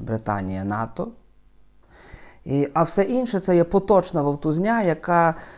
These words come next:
щось там ситуативно на, на якомусь етапі там для чогось потрібна, а насправді воно стратегічно нічого не вирішує, бо, е, бо нічого не вирішує. Тому, ну, не буду на то тратити часу, і так, і думаю, нас, е, м, е,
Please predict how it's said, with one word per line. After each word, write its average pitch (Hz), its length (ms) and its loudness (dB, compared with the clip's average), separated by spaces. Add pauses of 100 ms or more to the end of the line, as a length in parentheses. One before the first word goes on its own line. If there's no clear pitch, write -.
(180)
щось 170 300 0
там 165 200 2
ситуативно 160 1040 4
на, 127 180 0
на 131 120 -2
якомусь 131 380 -2
етапі 127 760 0
там 113 240 -2
для 110 120 -4
чогось 110 240 -2
потрібна, 180 500 -2
а 131 80 0
насправді 143 500 -2
воно 131 360 -4
стратегічно 135 560 -6
нічого 139 360 2
не 113 120 0
вирішує, 151 480 -2
бо, 127 300 0 (500)
е, 113 400 0
бо 143 240 4
нічого 196 320 -2
не 92 120 0
вирішує. - 400 -8
Тому, 170 380 -2
ну, 196 240 -6 (1000)
не 208 140 -2
буду 165 240 -2
на 120 120 0
то 117 120 -4
тратити 117 420 -4
часу, 190 400 0
і 131 60 -4
так, 160 260 -2
і 175 40 -4
думаю, 117 380 -4 (540)
нас, 117 380 -4
е, 117 40 -4
м, - 800 -8
е, 113 400 -10